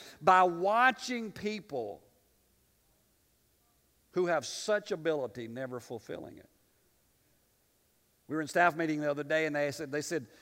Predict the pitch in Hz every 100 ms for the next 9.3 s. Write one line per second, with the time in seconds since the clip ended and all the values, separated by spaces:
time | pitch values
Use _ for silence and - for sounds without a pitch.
0 | - - 139 131 127 123 - 127 202 180
1 | 131 139 202 185 147 143 175 175 170 160
2 | 151 - - - 147 135 170 - 196 196
3 | - 165 135 - 135 123 139 160 156 156
4 | 170 151 - - 156 165 220 226 196 170
5 | 269 247 170 170 160 165 175 175 175 151
6 | 220 233 180 240 196 185 175 160 160 175
7 | 190 151 147 214 170 170 - - 190 214
8 | 208 233 190 196 180 156 147 170 247 254
9 | 170 - -